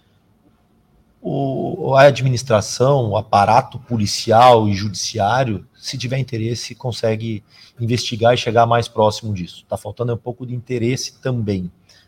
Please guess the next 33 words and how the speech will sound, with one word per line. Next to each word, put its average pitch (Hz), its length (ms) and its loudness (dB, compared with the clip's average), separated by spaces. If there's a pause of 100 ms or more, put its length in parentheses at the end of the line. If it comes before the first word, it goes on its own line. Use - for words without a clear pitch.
(140)
né? 107 200 -14
E 98 160 -12
é - 20 -12
por 110 160 -8
isso 107 120 -4
que - 80 -6
a - 20 0
gente 110 160 -4
tem 120 140 -2
tentado 107 440 -2
movimentar 104 760 0 (300)
a 98 100 -6
própria 107 340 2
O 104 100 0
A 104 60 -2
B 104 200 -2
nesse 113 240 -6
sentido, 127 480 -6
pra 107 160 2
O 104 80 6
A 101 60 4
B 113 160 -2
fazer 101 240 -2
a 98 80 0
ponte - 340 -4
com - 80 -18
o 104 40 -8
judiciário, 123 720 4 (380)
com 101 100 -10
a 104 40 -8
polícia, 127 540 -2
pra - 140 -12
tentar 117 560 0